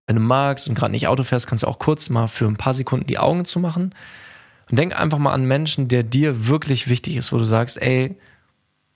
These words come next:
der oder die ist mir super wichtig." Einfach mal wahrnehmen,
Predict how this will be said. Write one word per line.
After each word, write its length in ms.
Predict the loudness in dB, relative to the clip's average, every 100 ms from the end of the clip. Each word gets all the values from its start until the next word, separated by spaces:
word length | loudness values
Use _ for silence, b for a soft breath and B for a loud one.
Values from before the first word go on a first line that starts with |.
| _ _ _ _
der 320 | 0 0 0
oder 160 | 0 0
die 240 | 0 -2
ist 180 | -2 0
mir 300 | 0 0 -2 -4
super 380 | -2 2 0
wichtig." 480 | 0 -4 -6 -10 -14 _ _ _ _ _ _ b b _ _ _ _ _ _
Einfach 220 | 0 2
mal 240 | 2 2 2
wahrnehmen, 640 | 2 2 0 0 -2